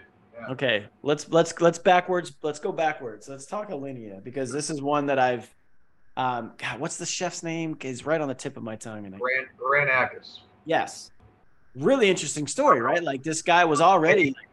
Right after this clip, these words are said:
Speaker 2: he was already,
Speaker 1: Amazing.
Speaker 2: was it, was he already a Michelin level chef before his cancer and he lost, like, his sense of taste and all that shit, or was it?
Speaker 1: Uh, no,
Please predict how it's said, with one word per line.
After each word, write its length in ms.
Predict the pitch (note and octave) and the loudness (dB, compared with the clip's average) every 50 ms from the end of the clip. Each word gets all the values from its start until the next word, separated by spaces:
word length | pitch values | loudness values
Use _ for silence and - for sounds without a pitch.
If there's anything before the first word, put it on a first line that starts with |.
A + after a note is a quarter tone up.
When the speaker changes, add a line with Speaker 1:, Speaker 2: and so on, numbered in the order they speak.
| _ _ _ _ _ _ _ _ _ _ _ _ - | _ _ _ _ _ _ _ _ _ _ _ _ -8
Speaker 2:
he 100 | C#4+ D#4+ | -4 -2
was 120 | B3+ B3+ | 2 4
already, 340 | C4+ B3+ B3 B3+ C#4+ D#4 C4+ | 4 6 6 6 6 6 4
Speaker 1:
Amazing. 200 | - - - - - - - | 0 -4 -8 -16 -20 -10 -4
Speaker 2:
was 160 | D3+ E3+ F3+ | -2 0 0
it, 80 | F#3+ D#3+ | 4 4
was 120 | F3 F3 | 6 8
he 100 | F3+ A3 | 10 12
already 320 | A#3 A3+ A3 A3+ A3+ A3+ G#3+ | 12 12 12 10 10 8 6
a 60 | G#3 | 4
Michelin 420 | G3 G#3 G3+ - G3+ G#3 F#3+ F3+ | 4 2 0 -2 -4 -4 -4 -2
level 320 | F3+ F3+ F3+ E3+ F3+ F3 F3 | 0 0 0 0 -2 -4 -6
chef 380 | - - - F3+ F3 F3 F3 | -8 -6 -4 -4 -4 -4 -4
before 300 | - D3 - D#3 D3+ C#3+ | -8 -10 -6 -4 -2 -2
his 140 | C#3 C3 - | -2 -2 -6
cancer 460 | - - D3 D3+ D3 D3 D#3+ D#3+ D#3+ | -8 -8 -8 -8 -8 -8 -8 -8 -6
and 80 | D3 C3 | -6 -6
he 80 | A2 | -6
lost, 380 | G2+ G2+ G#2 A#2 C3+ C3+ - - | -6 -4 -2 -2 -2 -4 -4 -8
like, 160 | B2 A#2+ - | -10 -10 -8
his 120 | A2+ G2+ - | -10 -12 -10
sense 240 | - C3 C3 - | -12 -12 -12 -14
of 80 | - - - - | -16 -18 -20 -18
taste 360 | - A#2+ B2 C3 C#3 C3+ - | -16 -14 -14 -12 -12 -14 -14
and 200 | - F2 F2 F2 F#2+ - _ _ _ _ _ _ _ _ _ A2+ | -16 -16 -18 -20 -20 -20 _ _ _ _ _ _ _ _ _ -20
all 100 | B2+ C#3 | -18 -16
that 160 | C#3+ C#3 - | -16 -14 -16
shit, 240 | - - C#3 D3+ C#3+ | -14 -14 -14 -12 -10
or 100 | A#2 G#2 | -10 -8
was 180 | G2+ G#2+ G#2 | -8 -4 2
it? 40 | B2 B2 | 4 6
Speaker 1:
Uh, 160 | B2 B2 A#2+ B2+ | 6 6 4 2
no, 140 | B2+ C3+ | 0 2